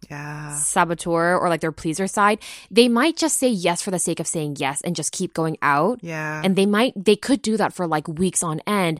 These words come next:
Speaker 2: but you just have to remember that because that is not your need, if you keep going like this, you could just blow up.
Speaker 1: Yeah, so it says here, right,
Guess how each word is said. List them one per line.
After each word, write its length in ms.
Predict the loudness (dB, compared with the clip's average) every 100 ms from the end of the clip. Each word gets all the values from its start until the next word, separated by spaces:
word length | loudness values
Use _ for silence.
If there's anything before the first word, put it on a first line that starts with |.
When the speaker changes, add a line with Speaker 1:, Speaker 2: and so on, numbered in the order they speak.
| -8 -20 -6 4
Speaker 2:
but 220 | 4 4 _ _ _ _
you 120 | 2
just 140 | 2
have 140 | 0 0
to 80 | 0
remember 640 | 0 2 0 0 -2 -4 0
that 180 | 0 0
because 380 | -6 -2 -2
that 200 | 0 0
is 120 | 0 -2
not 380 | 0 2 0
your 240 | -2 -2 -2
need, 500 | -2 -2 0 -2 -6 _ _ _ _ 0
if 160 | 0
you 100 | 0
keep 260 | -4 -6 -4
going 300 | -2 0 0
like 160 | -2 -2
this, 300 | -2 -2 -6
you 180 | -2 -2
could 220 | -2 -4 -4
just 160 | -6
blow 200 | -6 -6
up. 160 | -6 -10 -18 _
Speaker 1:
Yeah, 160 | 0 4
so 140 | 4
it 60 | 4
says 180 | 2
here, 200 | 2 2 4
right, 200 | 2